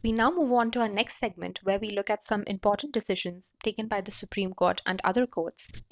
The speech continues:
during the week. In compliance of the order of Supreme Court of India dated April sixteen, twenty twenty-one,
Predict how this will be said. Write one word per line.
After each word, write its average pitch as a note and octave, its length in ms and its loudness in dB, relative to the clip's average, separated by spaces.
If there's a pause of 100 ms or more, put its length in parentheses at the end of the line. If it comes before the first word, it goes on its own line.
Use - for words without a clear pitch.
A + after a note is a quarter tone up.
during F3+ 320 4
the G3+ 80 -2
week. - 320 -6 (680)
In D4+ 160 6
compliance C4+ 480 8
of C4 80 2
the B3 120 6
order G#3+ 220 8
of A3+ 80 2
Supreme G#3+ 360 -2
Court B3 180 6
of B3+ 140 2
India F#3 260 2
dated F3+ 360 0
April G3 280 0
sixteen, G3+ 400 -6
twenty G3 300 0
twenty-one, G#3+ 580 -2